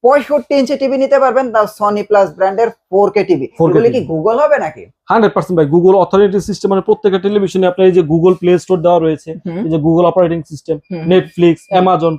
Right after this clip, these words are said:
Speaker 2: Prime, টফি, যা
Speaker 1: হুম।
Speaker 2: কিছু আছে, আর ফোর কে তো হান্ড্রেড পার্সেন্ট হবেই।
Speaker 1: আচ্ছা, অবশ্যই আপনারা এগুলি কিন্তু দেখে শুনে
Speaker 2: <clears throat>
Speaker 1: নিয়েন।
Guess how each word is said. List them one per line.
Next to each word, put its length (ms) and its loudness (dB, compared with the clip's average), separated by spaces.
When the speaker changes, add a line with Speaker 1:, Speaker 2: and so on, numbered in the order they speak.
Speaker 2:
Prime, 320 0
টফি, 300 -2
যা 80 2
Speaker 1:
হুম। 100 -2
Speaker 2:
কিছু 240 -6
আছে, 240 -2
আর 180 -2
ফোর 200 4
কে 120 0
তো 100 0
হান্ড্রেড 320 -2
পার্সেন্ট 280 -10
হবেই। 320 0
Speaker 1:
আচ্ছা, 240 -10
অবশ্যই 460 2
আপনারা 340 0
এগুলি 260 -2
কিন্তু 180 -6
দেখে 260 -2
শুনে 260 -6
Speaker 2:
<clears throat> 40 0
Speaker 1:
নিয়েন। 200 0